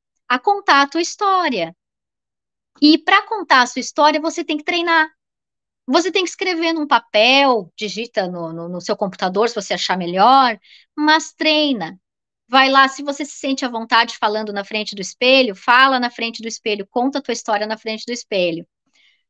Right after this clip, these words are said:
É, e contar a tua história precisa ser algo organizado, tá? Isso a gente avalia. Se a pessoa tem um pensamento organizado, se ela consegue contar um evento, é, assim, início, meio e fim.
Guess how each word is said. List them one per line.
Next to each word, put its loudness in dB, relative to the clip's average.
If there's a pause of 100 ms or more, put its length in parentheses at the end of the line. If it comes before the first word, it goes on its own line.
(160)
É, 4 (140)
e 2
contar 2
a -2
tua -6
história 0
precisa -6
ser -4
algo 0
organizado, 2 (280)
tá? -2
Isso 0
a -4
gente -4
avalia. -4 (1120)
Se -2
a -2
pessoa -2
tem -6
um -6
pensamento -4
organizado, -2 (260)
se -8
ela -2
consegue -4
contar 2 (300)
um -2
evento, 0 (340)
é, 2
assim, -6
início, -4
meio 0
e -10
fim. -6